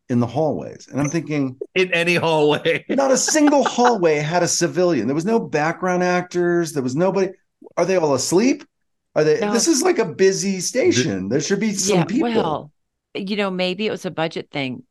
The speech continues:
Speaker 3: This, 'cause this
Speaker 2: <laughs>
Speaker 3: seems like a
Speaker 2: Yes,
Speaker 3: very
Speaker 2: clearly a
Speaker 3: Well,
Speaker 2: budget
Speaker 3: really?
Speaker 2: thing.
Speaker 3: No,
Speaker 1: Yeah.
Speaker 3: it seemed like this is a very tight budget, right? This would be one of those episodes where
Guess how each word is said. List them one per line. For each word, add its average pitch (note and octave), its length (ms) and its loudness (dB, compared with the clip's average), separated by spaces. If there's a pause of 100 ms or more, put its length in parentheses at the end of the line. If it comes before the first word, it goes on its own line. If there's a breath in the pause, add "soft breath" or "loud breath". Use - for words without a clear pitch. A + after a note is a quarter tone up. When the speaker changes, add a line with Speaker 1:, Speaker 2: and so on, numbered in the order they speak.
Speaker 3:
This, D3+ 220 -8
'cause F3 320 -8
this G3 160 -4
Speaker 2:
<laughs> - 100 -2
Speaker 3:
seems G3+ 260 2
like F#3 240 2
a E3+ 40 4
Speaker 2:
Yes, - 120 -4
Speaker 3:
very G3 360 2
Speaker 2:
clearly A2 460 0
a F#3+ 80 -10
Speaker 3:
Well, C#4 180 2
Speaker 2:
budget C#4 120 -4
Speaker 3:
really? D#4 480 0 (140)
Speaker 2:
thing. E3 80 -4
Speaker 3:
No, B3+ 100 6
Speaker 1:
Yeah. - 200 6
Speaker 3:
it B3+ 60 -6
seemed C#4 220 2
like D4+ 140 2
this B3 140 0
is G#3+ 80 -2
a A3+ 40 0
very G3+ 300 0
tight F#3+ 380 -6
budget, F3+ 340 -2
right? F3+ 240 -2
This F#3 160 -12
would G3+ 140 -2
be F#3+ 100 -2
one F3 160 -6
of E3+ 60 -6
those D#3+ 280 -4
episodes F#3 800 -6
where D3+ 720 -4